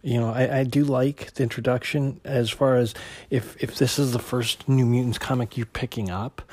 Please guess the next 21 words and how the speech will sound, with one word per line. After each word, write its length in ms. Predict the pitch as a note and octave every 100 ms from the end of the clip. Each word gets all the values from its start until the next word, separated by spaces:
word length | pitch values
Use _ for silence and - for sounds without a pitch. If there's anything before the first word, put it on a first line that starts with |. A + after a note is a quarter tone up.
| - - -
you're 120 | C3
getting 240 | A#2+ B2+
a 80 | G#2
great 340 | F2+ A2 A#2+ A#2
introduction 640 | A2+ G#2+ G#2+ G2+ - G#2
to 40 |
these 200 | G#2 G2+
characters. 560 | - G2 F#2 - F#2 - - - -
You're 100 | A#2+
seeing 440 | - - C#3 C3+
their 160 | B2 A2
abilities, 600 | G2+ G#2 F2+ - F#2 -
right? 220 | G#2 G#2+ - - - -
We 80 |
see 200 | A2+ -
Sam 320 | G#2+ - G2+ F2+
flying. 460 | - D#3+ D#3+ D3+ - - -
We 100 | G#2
see 420 | - A2+ G#2 G2 - -
Danny, 460 | - B2 A#2 A2+ G#2+ - -
uh, 280 | A2 G2